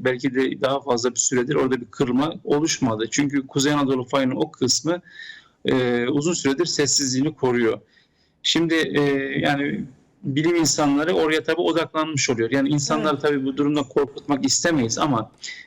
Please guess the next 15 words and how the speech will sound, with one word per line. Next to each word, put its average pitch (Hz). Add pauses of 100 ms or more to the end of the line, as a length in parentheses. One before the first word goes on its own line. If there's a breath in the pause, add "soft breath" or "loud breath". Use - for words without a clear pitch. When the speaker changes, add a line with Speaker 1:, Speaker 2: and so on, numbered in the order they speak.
Speaker 1:
e, 131
tabii 135
biz 135
tarihsel 147
depremleri 143
açıyoruz, 120
güncel 135
depremleri 139
açıyoruz 131
ve 117
bölgedeki 135
sessiz 139
noktaları 143
belirlemeye 131
çalışıyoruz. 120